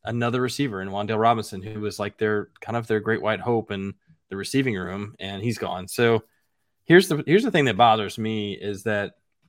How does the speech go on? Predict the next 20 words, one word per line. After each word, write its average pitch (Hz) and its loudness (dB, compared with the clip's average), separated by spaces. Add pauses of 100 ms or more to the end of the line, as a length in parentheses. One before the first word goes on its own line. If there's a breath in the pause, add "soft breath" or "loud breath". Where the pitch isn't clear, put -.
(760)
if 127 -2
they 165 4
had, 175 4
if 135 -2
you 190 0
told 156 4 (320)
anyone 156 4
in 135 2
New 123 2
York 113 2
the 104 -4
Giants 113 0
are 104 -8
gonna 107 -2
win 104 -4
seven 104 -4
games 101 -6
this 107 -6
year 120 -2 (360)
with - -6